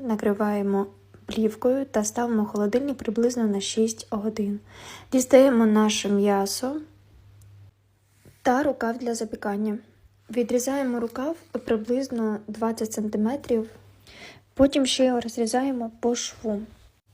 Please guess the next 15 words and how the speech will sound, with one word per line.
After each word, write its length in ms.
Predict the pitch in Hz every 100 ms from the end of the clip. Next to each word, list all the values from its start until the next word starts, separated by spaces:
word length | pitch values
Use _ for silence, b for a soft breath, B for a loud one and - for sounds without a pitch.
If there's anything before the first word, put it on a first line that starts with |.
| _ _ _ _ - - -
Це 180 | - 233
щоб 360 | - 226 226 -
рукав 340 | 247 233 226
став 280 | 226 - 208
ширше 460 | - 269 285 - 220 B B B B -
та 100 | 240
було 260 | 214 220 220
зручно 440 | 233 254 - 226
викладати 560 | 214 220 208 214 214 214
наше 360 | 220 220 -
м'ясо, 580 | 202 214 247 - - 208 - _ _
щоб 260 | - - 214
воно 220 | 214 220
не 200 | 254 233
вивалювалось. 840 | 233 214 202 202 208 214 226 -